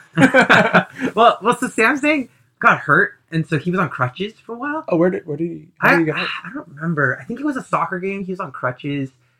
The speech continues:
Speaker 2: and
Speaker 1: Oh.
Speaker 2: so we went to, like, a, we went downstairs. Um, so in Cambodia, the, like, the building has, like, like, five flights of stairs.
Speaker 1: And this building is the Life
Speaker 2: This is Life,
Speaker 1: Life
Speaker 2: yeah, Life
Speaker 1: Life
Speaker 2: University.
Speaker 1: University.
Speaker 2: It's at the, at the school. They have, like, a five-story,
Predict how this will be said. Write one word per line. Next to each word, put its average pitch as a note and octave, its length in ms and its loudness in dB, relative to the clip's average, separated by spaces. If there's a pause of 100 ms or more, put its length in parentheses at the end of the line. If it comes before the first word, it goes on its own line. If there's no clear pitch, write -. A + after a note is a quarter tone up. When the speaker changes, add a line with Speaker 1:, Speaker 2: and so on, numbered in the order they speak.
(220)
Speaker 2:
and C#3 180 0
Speaker 1:
Oh. C3 80 -2
Speaker 2:
so C3 180 2
we C3+ 140 4
went G#3 220 -2
to, G3+ 120 -2
like, D3 160 -2
a, B2 100 -10 (420)
we C#3 140 0
went D#3 260 0
downstairs. C3 760 0 (180)
Um, B2+ 180 -10
so E3 300 2 (180)
in D3+ 100 -6
Cambodia, F#3 320 2
the, D3+ 220 -8
like, C3 140 -12
the C3+ 80 -12
building C#3 260 -4
has, C#3+ 240 -12
like, A2 200 -14 (420)
like, - 220 -20 (420)
five F3+ 260 0
flights D#3+ 220 -6
of C3 60 -20
stairs. B2 340 -4
Speaker 1:
And E3 140 -2
this E3+ 140 2
building D#3+ 320 2
is C3 180 -8
the B2+ 80 -6 (140)
Life A#2+ 260 -10 (200)
Speaker 2:
This D#3+ 100 -2
is F3+ 120 -6
Life, D#3+ 200 2
Speaker 1:
Life C3 200 -4
Speaker 2:
yeah, C#3+ 140 0
Life A#2 80 -4 (120)
Speaker 1:
Life E3 60 -6
Speaker 2:
University. C#3 440 2
Speaker 1:
University. B2+ 440 -6 (380)
Speaker 2:
It's C#3 140 -2
at F3 120 -2
the, D3 180 -4
at D3+ 140 -4
the D#3 60 -10
school. B2 680 -6
They C#3 80 -8
have, D#3+ 160 -4
like, E3+ 100 -8
a D3+ 60 -6
five-story, C#3 840 -2